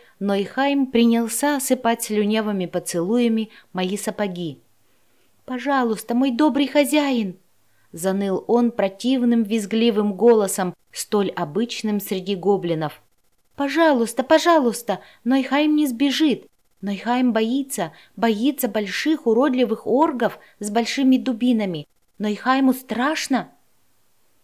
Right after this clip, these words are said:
Мне понадобилось несколько мгновений, чтобы прийти в себя и собраться с мыслями.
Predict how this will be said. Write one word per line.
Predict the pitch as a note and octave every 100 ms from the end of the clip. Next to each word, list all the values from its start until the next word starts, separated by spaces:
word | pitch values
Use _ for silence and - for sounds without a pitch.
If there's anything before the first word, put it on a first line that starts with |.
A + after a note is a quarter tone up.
| _ _
Мне | D#3 D#3 G3+
понадобилось | B3+ A#3+ A#3 B3+ B3+ A3 A#3 A3+ A3+
несколько | A#3+ B3+ A#3 G3+ G3+
мгновений, | F#3 E3 D#3+ D3+ G#3+ C4 C4 C4 B3+ _ _ -
чтобы | - G#3 F#3+ F#3+
прийти | F#3+ G3 F#3+ G3+
в | F#3+
себя | - D#3 C#3+ F#3+ B3 - _ _ -
и |
собраться | F#3 F3+ D#3+ E3+ G#3 -
с | A#3 B3+
мыслями. | B3+ A#3 E3+ D3+ C3+